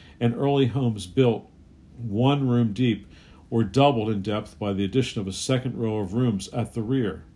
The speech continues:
Wings, ells, sheds, and entirely new houses were built onto, around, or over older buildings.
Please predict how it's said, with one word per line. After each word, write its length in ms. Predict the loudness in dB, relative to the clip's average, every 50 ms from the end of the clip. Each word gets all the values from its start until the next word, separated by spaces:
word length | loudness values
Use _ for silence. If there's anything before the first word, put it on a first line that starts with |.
| -20 -20 -20 -20 -20 -20 -20 -20 -20 -20 -14 -4
Wings, 600 | 2 4 6 6 6 4 2 0 -2 -4 -6 -8 -4 0
ells, 460 | 2 4 6 6 4 4 2 -2 -6 -10
sheds, 580 | -10 -6 -2 2 2 4 4 2 2 0 -4 -12 -16 -20 -20 -20 -6 -2
and 140 | 0 2 2
entirely 520 | 2 0 0 0 2 4 4 4 4 4
new 220 | 4 4 2 2
houses 640 | 0 0 -2 -2 0 0 -2 -2 -4 -4 -6 -6 -8 -12 -20 -20 -20 -20 -12 -4
were 160 | -2 0 0
built 300 | 2 2 2 2 2 0
onto, 500 | 0 0 0 0 0 -2 0 2 2 2
around, 520 | 2 2 0 0 0 0 2 0 0 0 -2
or 160 | -4 -2 2
over 360 | 2 2 2 2 0 -2 -2
older 260 | -2 -2 -2 -2 -2
buildings. 640 | -2 0 2 2 2 2 0 -4 -10 -14 -18 -20